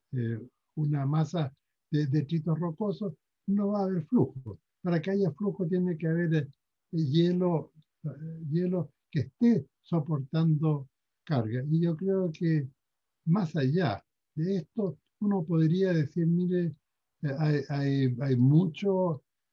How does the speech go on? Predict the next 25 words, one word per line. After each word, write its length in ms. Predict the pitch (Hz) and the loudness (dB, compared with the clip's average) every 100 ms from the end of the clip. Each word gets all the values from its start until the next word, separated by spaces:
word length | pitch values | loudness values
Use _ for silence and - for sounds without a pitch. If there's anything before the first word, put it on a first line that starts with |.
| _ | _
hay 300 | 156 156 147 | -8 -2 0
mucho 480 | 143 151 170 180 196 | 2 2 0 -2 0
espesor 540 | 151 - 135 165 196 165 | 2 2 0 2 2 2
de 180 | 143 | 2
hielo 500 | 123 151 170 165 135 - _ | 2 4 4 2 0 -6 _
libre, 480 | 147 156 254 202 151 | 0 4 8 8 6
por 180 | 151 143 | 4 0
así 280 | 135 - 160 | 0 0 2
decirlo, 400 | 156 - 170 175 | 2 0 -2 0
¿no 20 | |
es 60 | 156 | -2
cierto? 300 | 180 160 165 _ _ _ | -2 -4 -8 _ _ _
Si 100 | - | -2
es 100 | 185 | -2
que 120 | - 180 | 0 -2
los 180 | 147 | -2
flujos 380 | - 175 156 165 | -2 -6 -2 -4
son, 340 | - 165 151 - _ _ _ | 0 0 0 -4 _ _ _
son, 640 | _ 170 147 143 139 127 139 | _ -2 0 0 -2 -4 -2
la, 200 | 139 135 135 | -2 0 0
las 200 | 156 131 | -2 0
velocidades 480 | 127 120 - 175 160 | 0 -2 -4 -4 -4
de 40 | |
flujo 220 | 185 165 | -6 -6
son 300 | 165 151 139 | -4 -2 -4